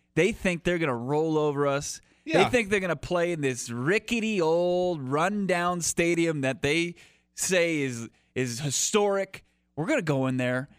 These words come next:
Speaker 1: and we're gonna beat their ass.
Speaker 2: Yeah. I mean, I
Speaker 1: But
Speaker 2: wa-
Speaker 1: instead he employs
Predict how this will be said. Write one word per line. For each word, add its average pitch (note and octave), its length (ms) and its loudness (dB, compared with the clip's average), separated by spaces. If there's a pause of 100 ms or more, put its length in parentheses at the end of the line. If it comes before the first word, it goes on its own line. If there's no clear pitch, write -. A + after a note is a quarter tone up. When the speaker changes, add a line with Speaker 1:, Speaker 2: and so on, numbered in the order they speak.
(120)
Speaker 1:
and B2+ 120 0
we're F#3 80 -4
gonna E3 180 -2
beat C3+ 300 -4
their A#2 160 -2
ass. A2+ 480 -6
Speaker 2:
Yeah. F3 240 -4 (240)
I F3+ 80 2
mean, F#3+ 160 2
I F3+ 80 4
Speaker 1:
But G#3 120 6
Speaker 2:
wa- G#3 60 6
Speaker 1:
instead B3 480 2
he B3 160 0
employs G3+ 720 -2